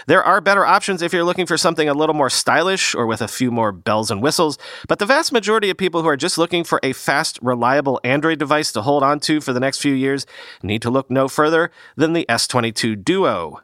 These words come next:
end quote. Then that note of caution on battery life, quoting again. When I tested the S twenty-two Ultra, the battery drained faster than I expected, though I was able to get through a day of heavy use. The S twenty-two and S twenty-two Plus seem to draw power even faster.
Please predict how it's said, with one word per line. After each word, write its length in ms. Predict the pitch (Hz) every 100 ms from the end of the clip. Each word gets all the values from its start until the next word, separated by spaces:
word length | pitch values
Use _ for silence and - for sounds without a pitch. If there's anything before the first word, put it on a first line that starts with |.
| _
end 220 | 104 92
quote. 420 | - 190 143 - - - - - -
Then 300 | - 107 101 - -
that 260 | 107 104
note 400 | 110 113 107 - - _ -
of 220 | 107 107
caution 420 | - 110 - 113 -
on 180 | 113 107
battery 460 | 92 151 175 151
life, 340 | 123 92 82 -
quoting 300 | 95 92 95
again. 560 | 95 131 123 95 - _ _ _ _ _
When 160 | 135 170
I 100 | 190
tested 400 | - 240 - 262
the 160 | 185
S 140 | 175 190
twenty-two 380 | 202 180 175 147
Ultra, 260 | 156 156
the 100 | 127
battery 300 | 110 170 233
drained 260 | 180 170 147
faster 460 | - 147 160 165
than 120 | 143 131
I 100 | 117
expected, 520 | - 202 202 131 110 _ _ _ _
though 200 | 107 175
I 160 | - 165
was 300 | 160 220 202
able 220 | 190 185
to 80 | 175
get 180 | 170 -
through 220 | 165 160
a 120 | 143
day 240 | 135 135 131
of 140 | 123
heavy 220 | 127 113
use. 480 | 110 196 143 - - - - -
The 100 | 95
S 120 | 113 -
twenty-two 380 | 135 135 143
and 100 | 131
S 140 | 123 -
twenty-two 340 | 139 127 131
Plus 220 | 123 131
seem 220 | - 135 127
to 80 | 131
draw 240 | 127 123
power 320 | - 131 123
even 240 | - 123 113
faster. 680 | - 170 180 - 156 101